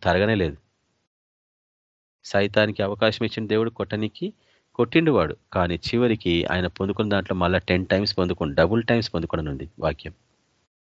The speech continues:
డబుల్ టైమ్స్ పొందుకున్నాడు. బర్నింగ్ వన్ ఆయన, మండుతున్నవాడు. యోబు మండుతున్నవాడు, ఆయన జీ-, దేశంలో మండుతా ఉన్నాడు. ఎక్కడ పోయినా ఆయన వెలుగు వెలుగుతూనే ఉంది. ఆ, గొప్ప గొప్ప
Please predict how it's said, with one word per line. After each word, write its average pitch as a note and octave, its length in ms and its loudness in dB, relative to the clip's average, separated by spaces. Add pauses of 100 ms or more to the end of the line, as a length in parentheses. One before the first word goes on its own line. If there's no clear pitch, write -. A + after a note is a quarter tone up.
డబుల్ F2+ 300 2
టైమ్స్ F2+ 460 -2
పొందుకున్నాడు. E2 440 -4 (720)
బర్నింగ్ D#2+ 320 0
వన్ G2+ 180 2
ఆయన, C2 300 -6
మండుతున్నవాడు. D#2 840 2 (360)
యోబు A#2+ 340 6
మండుతున్నవాడు, B2+ 720 2
ఆయన G#2+ 160 2
జీ-, F#2+ 220 -2
దేశంలో A#2+ 460 4
మండుతా G#2 440 2
ఉన్నాడు. B2 240 0 (520)
ఎక్కడ C#3 420 4
పోయినా D#3+ 220 6
ఆయన C3 160 4
వెలుగు G2+ 440 2
వెలుగుతూనే G#2 600 4
ఉంది. C3+ 340 0 (840)
ఆ, - 20 -4 (400)
గొప్ప G2+ 280 0
గొప్ప A#2+ 260 4